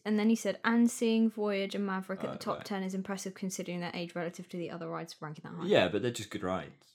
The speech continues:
Speaker 2: They hold up. I think they're not, they're old, but they're not a different style, if that makes
Speaker 1: Right.
Speaker 2: sense.
Speaker 1: Yeah.
Speaker 2: They're still modern in their design, I would
Speaker 1: Ahead
Speaker 2: say.
Speaker 1: of their time, man.
Speaker 2: Well,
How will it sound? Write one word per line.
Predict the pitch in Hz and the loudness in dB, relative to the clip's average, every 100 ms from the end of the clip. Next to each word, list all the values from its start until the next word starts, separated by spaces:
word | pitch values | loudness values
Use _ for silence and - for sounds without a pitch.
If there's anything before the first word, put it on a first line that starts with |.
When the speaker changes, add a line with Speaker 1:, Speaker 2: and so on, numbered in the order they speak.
| _ | _
Speaker 2:
They | 101 | -6
hold | 95 104 98 | -4 -2 -2
up. | 87 - | -2 -2
I | - | -4
think | 113 110 | -2 -2
they're | 104 | -2
not, | 107 98 - _ - _ _ _ | 0 -2 -6 _ -20 _ _ _
they're | 113 110 | 2 4
old, | - 120 117 92 - | 6 6 6 2 -4
but | 95 | -4
they're | 98 92 | -2 0
not | 95 95 - _ _ _ - - - | 0 -2 -4 _ _ _ -20 -20 -16
a | 90 | -8
different | 101 95 - 95 | -6 -4 -4 -6
style, | - - 92 80 57 - _ _ _ _ _ | -6 -6 -4 -4 -6 -14 _ _ _ _ _
if | 92 | -4
that | - | 0
makes | 196 | 0
Speaker 1:
Right. | 160 | -2
Speaker 2:
sense. | - 143 - - | -6 -10 -12 -8
Speaker 1:
Yeah. | 190 170 - _ _ _ _ _ _ _ - | -6 -6 -10 _ _ _ _ _ _ _ -6
Speaker 2:
They're | 101 | -4
still | - - 117 107 95 92 | -6 2 4 4 2 -2
modern | 92 92 87 82 | 0 0 0 -6
in | 90 85 | -6 -4
their | 85 87 85 85 | -4 -2 -2 -4
design, | 90 82 90 82 80 - | -6 -4 -4 -6 -10 -10
I | 85 | -8
would | 170 208 | -6 -2
Speaker 1:
Ahead | 214 196 | 0 0
Speaker 2:
say. | |
Speaker 1:
of | 180 | -2
their | 175 | -4
time, | - 160 151 | -6 -8 -8
man. | 151 170 190 - _ _ | -8 -8 -8 -12 _ _
Speaker 2:
Well, | 110 104 95 92 95 | 0 0 0 -2 -6